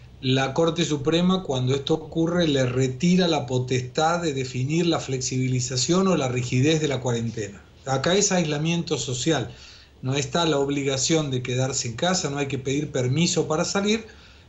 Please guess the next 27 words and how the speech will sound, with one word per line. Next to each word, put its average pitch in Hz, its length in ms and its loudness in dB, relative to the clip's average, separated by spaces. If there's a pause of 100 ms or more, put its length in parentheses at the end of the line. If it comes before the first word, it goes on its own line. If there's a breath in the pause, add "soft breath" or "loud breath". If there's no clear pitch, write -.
pero, 175 560 2
eh, 127 420 -4 (280)
la 131 180 -8
prudencia 170 720 0 (160)
te 127 160 -4
lleva 143 320 0
a 131 80 -6
quedarte, 123 720 -4 (440 loud breath)
eh, 113 140 -12
dentro 127 380 0
de 120 80 2
tus - 260 -2
hogares. - 480 -4 (580 loud breath)
Y 180 340 4
en 180 80 4
ese 233 200 2
momento 220 640 2
quedó 170 240 2
la 196 140 2
potestad 202 480 0
para 190 180 0
los 156 160 2
gobernadores 190 1000 0
y 185 180 4
para 175 420 2
los 160 480 2
intendentes, 143 1120 -2